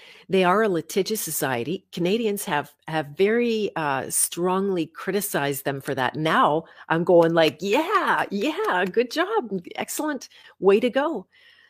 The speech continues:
And, um, because here it makes us so complacent and we feel like, "Oh, I just, you know, I paid my insurance premium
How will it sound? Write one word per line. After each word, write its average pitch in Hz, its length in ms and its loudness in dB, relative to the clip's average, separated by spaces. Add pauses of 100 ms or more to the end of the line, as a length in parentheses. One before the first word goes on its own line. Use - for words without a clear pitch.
(260)
And, 170 420 0
um, 165 300 -2
because 185 280 -2
here 233 480 0
it 202 140 -2
makes 202 300 -2
us 185 120 -4
so 202 200 0
complacent 240 1040 -4 (340)
and 160 380 0
we 156 100 -2
feel 196 300 0
like, 175 340 0
"Oh, 254 220 6
I 185 140 2
just, - 440 -6
you 196 60 0
know, 156 120 0
I 127 40 0
paid 226 320 -2
my 214 100 -2
insurance 214 500 -4
premium 214 720 0